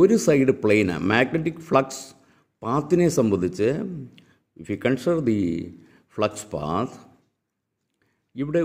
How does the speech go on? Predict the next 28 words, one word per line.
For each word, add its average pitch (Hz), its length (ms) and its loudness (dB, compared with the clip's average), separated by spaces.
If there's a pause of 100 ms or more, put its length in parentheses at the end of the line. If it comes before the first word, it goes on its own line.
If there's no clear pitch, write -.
ഒരു 214 140 6 (100)
സർഫസ് 160 460 2
എന്ന് 170 180 -2
പറയുന്നത് 127 500 0 (220)
പ്ലെയിൻ 117 360 4
ആയിട്ട് 90 300 -2
വരും 69 200 -8 (380)
because 95 320 -2
of 98 80 -4
the 104 60 0 (100)
pole 127 220 4 (120)
face. 69 300 -10 (540)
മറ്റേതെന്ന് 143 440 0
പറഞ്ഞാൽ 107 280 -2
സ്റ്റേറ്റർ 104 500 -4
സ്ലോട്ട്സ്, - 420 -12 (720)
സ്റ്റേറ്റർ 95 440 -4
സ്ലോട്ട്സ്. 62 380 -12 (600)
ഒരു 135 200 0
സൈഡ് 120 320 4
സ്റ്റേറ്റർ 113 440 0
സ്ലോട്ട്സ് 120 400 -4
വരുമ്പോൾ 82 380 -4
അതിൻ്റെ 113 280 -4
ഇഫക്റ്റ് - 340 -6 (200)
വ്യത്യാസം 104 580 -2
വരും. 50 180 -18 (680)
ഓക്കെ, - 180 -12